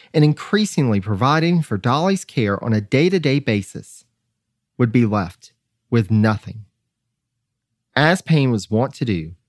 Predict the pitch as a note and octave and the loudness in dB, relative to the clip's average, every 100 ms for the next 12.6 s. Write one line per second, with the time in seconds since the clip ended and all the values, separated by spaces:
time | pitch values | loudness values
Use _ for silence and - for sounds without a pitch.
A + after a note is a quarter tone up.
0 | _ B2+ B2+ C3 C#3 C#3+ B2 A2+ A2 G#2 | _ -2 2 2 0 -4 0 0 0 -2
1 | - G#2+ - E2 D#2+ A#2 _ _ _ D3+ | -2 -2 -2 -14 -18 -20 _ _ _ -6
2 | - - E3+ C3+ G2 - G#2+ G2+ A2+ F#2+ | -4 0 2 2 0 -4 -4 0 0 -2
3 | F#2+ - D3 D#3 - A2 F2+ E2 F2 _ | -4 -4 -2 -2 -2 -4 -4 -8 -16 _
4 | - A2 G#2+ G#2 G2+ G2 G2 D#2+ - _ | -4 -2 -2 -6 -6 -4 -4 -4 -10 _
5 | - _ _ _ _ _ _ _ _ _ | -20 _ _ _ _ _ _ _ _ _
6 | _ _ _ B2 G#2 C3 D3 B2 C3 - | _ _ _ -2 0 0 2 2 0 -4
7 | - - - F2+ E2 G#2 _ _ _ _ | -12 -12 -12 -12 -12 -20 _ _ _ _
8 | - B2 D3 E3 - G2+ - F2+ F2+ - | 0 2 2 0 -2 -4 -6 -12 -14 -18
9 | _ - C3 C#3+ - A#2 A2+ - G#2 - | _ 0 2 2 0 0 -2 -6 -8 -6
10 | E2+ - - _ _ _ - - D3 E3 | -10 -12 -20 _ _ _ -6 0 0 0
11 | - C#3 A#2+ G#2+ - F#2+ F#2+ G2 G2 G#2 | -2 0 0 -2 -4 -4 -4 -6 -4 -2
12 | A2 C#3+ A#2+ F2 F#2 | 0 0 -2 -4 -12